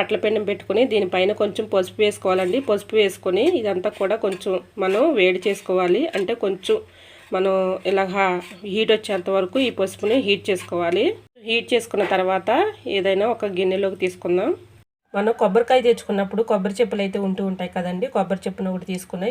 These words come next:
ఇలా యూజ్ చేసుకోవచ్చు. ఇలా ఈ కొబ్బరి చెప్పులో ఈ ఆకు అయితే ఉంటుంది కదండి, మనం బిర్యానీలో వేసుకునే ఆకును ఇలాగా చిన్న చిన్న ముక్కలుగా కట్ చేసుకోవాలి. లవంగాయలను కూడా ఒక మూడు తీసుకుని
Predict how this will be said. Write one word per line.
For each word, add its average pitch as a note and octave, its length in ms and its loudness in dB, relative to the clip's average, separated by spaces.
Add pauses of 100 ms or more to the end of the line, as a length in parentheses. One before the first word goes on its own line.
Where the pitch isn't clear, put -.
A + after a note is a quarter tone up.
ఇలా G3 200 0
యూజ్ F#3 240 -6
చేసుకోవచ్చు. F3+ 560 -8 (520)
ఇలా A3 160 2 (120)
ఈ G#3+ 40 2 (100)
కొబ్బరి G3+ 320 -2
చెప్పులో G3 260 0 (140)
ఈ A#3+ 120 0
ఆకు G#3 180 -2
అయితే G#3 220 0
ఉంటుంది G3 320 0
కదండి, F#3+ 260 2 (120)
మనం G#3+ 180 2
బిర్యానీలో F#3 460 0
వేసుకునే F3+ 340 -6 (140)
ఆకును F3+ 320 -2 (160)
ఇలాగా F#3 280 0 (140)
చిన్న F#3+ 200 0
చిన్న F3+ 200 -4
ముక్కలుగా F3 420 -4
కట్ F#3+ 220 0
చేసుకోవాలి. F#3 560 -2 (960)
లవంగాయలను G#3+ 640 6
కూడా G3 200 2
ఒక - 160 0
మూడు F#3+ 240 0
తీసుకుని G3 400 -2